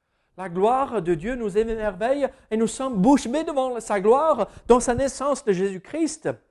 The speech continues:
Mais au lieu de trembler, on devrait se réjouir. Vous vous rappelez ce que nous avons vu à la fin de, euh, du passage en Luc deux,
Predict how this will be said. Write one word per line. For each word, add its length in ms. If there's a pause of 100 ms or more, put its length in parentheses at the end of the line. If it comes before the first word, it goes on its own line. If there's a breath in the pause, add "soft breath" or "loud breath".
(760)
Mais 80
au 100
lieu 380
de 120
trembler, 680 (2250)
on 60
devrait 280
se 160
réjouir. 800 (640)
Vous 240 (140)
vous 60
rappelez 360
ce 140
que 260
nous 240
avons 180
vu 180
à 100
la 100
fin 160
de, 300 (260 soft breath)
euh, 320
du 100
passage 380
en 160
Luc 180
deux, 320